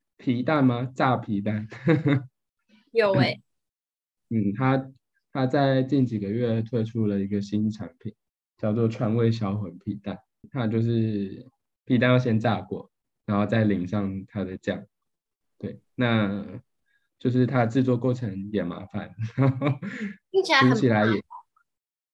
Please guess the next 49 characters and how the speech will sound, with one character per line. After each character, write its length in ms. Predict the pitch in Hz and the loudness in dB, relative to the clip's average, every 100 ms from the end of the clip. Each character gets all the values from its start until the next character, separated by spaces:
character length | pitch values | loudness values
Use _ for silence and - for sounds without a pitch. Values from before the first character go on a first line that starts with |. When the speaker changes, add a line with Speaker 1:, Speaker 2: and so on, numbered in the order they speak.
| _ - | _ -2
Speaker 1:
煮 160 | 151 | -2
起 140 | 170 160 | 2 2
来 160 | 123 | 4
也 140 | 123 123 | 4 2
麻 240 | 110 104 | 2 -2
烦。 380 | 104 104 98 131 _ _ _ - | -6 -10 -10 -12 _ _ _ -4
没 80 | |
有 80 | 135 | 0
啦， 140 | 117 139 | 2 2
因 100 | 190 | 2
为 60 | |
它 180 | 180 165 | 2 2
的 180 | 160 143 | 2 2
时 280 | 143 - 117 | -2 -4 -4
长 220 | 120 110 | -2 0
要 120 | 123 | 0
比 80 | 110 | 0
较 140 | 107 | 0
久， 340 | 123 - - - _ _ _ | -2 -6 -12 -14 _ _ _
前 280 | 156 143 160 | -2 0 0
置 200 | 208 170 | 2 4
的 120 | 127 | 2
作 200 | 127 139 | 0 0
业 120 | 135 | 2
要 160 | 135 117 | 0 -2
比 100 | 113 | -4
较 140 | 117 | -8
久， 160 | 113 - - | -10 -12 -16
所 260 | - 107 | -6 -4
以 380 | 104 104 95 - | -2 -2 -4 -10
我 120 | 127 107 | -6 -4
觉 200 | 104 104 | -4 -4
得 300 | 104 101 101 - _ _ | -6 -6 -8 -12 _ _
制 120 | 117 | -4
作 160 | 113 107 | -2 -2
它 160 | 107 | 0
还 80 | 98 | -2
蛮 180 | 95 82 | -2 -4
麻 160 | - 110 | -6 -6
烦 260 | - - | -6 -4
的。 80 | 110 110 _ _ _ | -4 -4 _ _ _
如 140 | 131 | 2
果 100 | 139 | 4
今 280 | 120 127 117 | 4 2 0
天 600 | 120 113 107 107 110 113 - _ _ _ _ _ _ | 0 0 0 -2 -4 -6 -10 _ _ _ _ _ _
客 120 | 151 | -2
人 160 | 120 113 | 0 0
很 200 | 101 92 | -2 -4
多， 420 | 101 95 98 120 | -4 -4 -6 -8